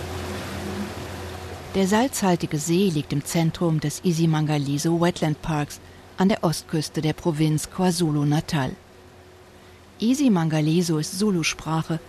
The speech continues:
und bedeutet Wunder. Der Wunderpark erstreckt sich vom Kap Sankt Lucia bis in den Norden an die Grenze zu Mosambik.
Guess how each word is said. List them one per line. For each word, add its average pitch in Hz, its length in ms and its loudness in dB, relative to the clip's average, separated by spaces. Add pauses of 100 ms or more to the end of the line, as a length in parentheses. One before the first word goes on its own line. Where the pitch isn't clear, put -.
(220)
und 185 140 2
bedeutet 165 640 0
Wunder. 151 420 2 (1080)
Der 156 120 2
Wunderpark 196 680 4
erstreckt - 460 -2
sich 151 220 -4
vom 147 220 -2
Kap - 280 -4
Sankt 143 300 -2
Lucia 175 440 0 (260)
bis - 140 -2
in 254 80 6
den 190 200 6
Norden 170 340 2
an 147 100 0
die 143 120 -4
Grenze 143 420 -2
zu - 120 -2
Mosambik. 156 500 0